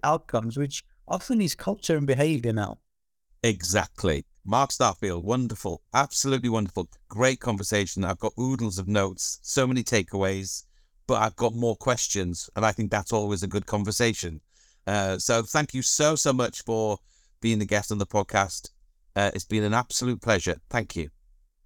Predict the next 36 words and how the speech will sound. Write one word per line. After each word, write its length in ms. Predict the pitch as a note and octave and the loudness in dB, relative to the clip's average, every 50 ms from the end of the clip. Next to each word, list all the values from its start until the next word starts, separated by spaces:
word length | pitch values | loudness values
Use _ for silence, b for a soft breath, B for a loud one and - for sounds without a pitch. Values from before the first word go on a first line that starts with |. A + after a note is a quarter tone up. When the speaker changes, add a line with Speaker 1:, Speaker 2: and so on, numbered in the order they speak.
| _ - | _ -2
Speaker 1:
Thank 240 | D#3+ D#3 D#3+ - - | 0 0 0 0 0
you. 120 | D#3+ D3+ | 0 0
It's 160 | C#3 A#2+ - | 0 -2 -4
been 160 | - - D#3+ D#3 | -4 -2 0 2
a, 200 | D3 C#3+ D3 - | 2 2 2 0
a 100 | D3 D3 | 0 0
really 600 | C#3 D3 D3+ D3+ D3 C#3+ D3 D3 C#3+ C#3+ C#3 - | 0 0 0 0 0 0 0 0 0 -2 -2 -4
engaging 500 | C#3+ C#3+ C#3+ C3+ C3+ C#3 C3+ B2 C3+ C3 | -2 0 0 0 2 0 2 2 2 0
discussion. 480 | B2 A#2+ - - B2 A#2 - B2 A#2+ A#2+ | 0 -2 0 0 0 0 0 -2 -2 0
Much 220 | B2 B2 - - | 0 0 -2 -4
appreciated. 500 | D3+ - - B2 G#2+ - A#2+ A2 A2 G#2+ | -6 -4 -2 -2 -2 -2 -2 -2 -2 -2
Thank 300 | - - B2 B2 - - | -2 -2 -2 -2 -2 -4
you. 80 | G#2+ - _ _ _ _ _ _ _ _ _ _ _ _ _ _ _ _ _ _ _ _ _ _ _ _ _ _ _ _ _ | -6 -6 _ _ _ _ _ _ _ _ _ _ _ _ _ _ _ _ _ _ _ _ _ _ _ _ _ _ _ _ _
Speaker 2:
Simon, 540 | - - C#3 D3 D#3 D#3 E3+ F3+ F#3 F3 D3 - _ _ _ _ _ _ _ _ _ _ _ _ - | 0 2 2 2 4 4 2 2 2 -2 -6 -12 _ _ _ _ _ _ _ _ _ _ _ _ -2
I've 140 | - B2+ B2 | 0 0 2
been 120 | B2+ C#3 C#3 | 2 0 0
looking 220 | D3+ - - G3 | -2 -2 -4 -4
forward 280 | - - G3 G3 - - | 0 2 2 2 2 0
to 60 | - | -2
this 140 | G#2 - - | -2 -2 -2
conversation 640 | - G#2 F#2+ F2 - - G#2+ F#2+ F#2 - - F#2+ | 0 -2 -2 0 0 0 2 0 0 0 -2 -4
with 80 | F#2+ F#2 | -2 -2
Mark 480 | F#2 F#2 E2+ F2 G2+ - - - - _ _ _ - | 0 0 0 0 0 -2 -6 -10 -20 _ _ _ -12
for 180 | - - A2+ | -4 -2 0
some 380 | - - - - D3 C3+ B2+ B2+ | 2 2 4 4 4 2 2 2
months. 540 | B2 A2+ F#2 D#2+ - - - - - - - _ _ _ _ _ _ _ - | 0 0 0 -2 -8 -10 -8 -8 -8 -8 -12 _ _ _ _ _ _ _ -4
I 60 | G#2 | -4
was 100 | A2 G2 | -4 -2
delighted 480 | - A2+ A#2 A#2 A#2 C3+ C#3+ - C#3 A#2+ | -2 0 4 4 4 4 2 0 -2 0
when 160 | A#2+ A2+ G#2+ | 0 0 2
he 160 | G2+ G#2+ G2+ | 2 0 0
agreed 340 | F#2+ E2+ - F#2 G2 F#2+ F2 | -2 -2 -4 -2 -2 -2 -2
to 80 | - | -4
be 160 | - - F2+ F2 | -4 -2 -2 -2
a 60 | E2 | -2
guest. 500 | - E2 E2 A2+ A#2 - - - - | -2 -4 -4 -4 -4 -6 -8 -10 -12